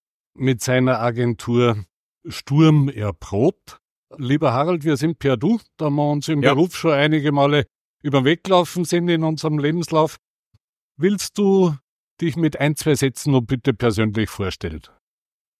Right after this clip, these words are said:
Speaker 2: Ja, wie gesagt, ich komme aus Oberösterreich, aus Scherding ganz genau, und bin seit neunzehnhundertzweiundneunzig in der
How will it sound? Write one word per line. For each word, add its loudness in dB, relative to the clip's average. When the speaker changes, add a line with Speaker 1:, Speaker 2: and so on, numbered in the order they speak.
Speaker 2:
Ja, 4
wie -4
gesagt, -4
ich -12
komme -2
aus -6
Oberösterreich, 0
aus -2
Scherding 2
ganz 0
genau, -2
und -2
bin -2
seit -4
neunzehnhundertzweiundneunzig -2
in -2
der -2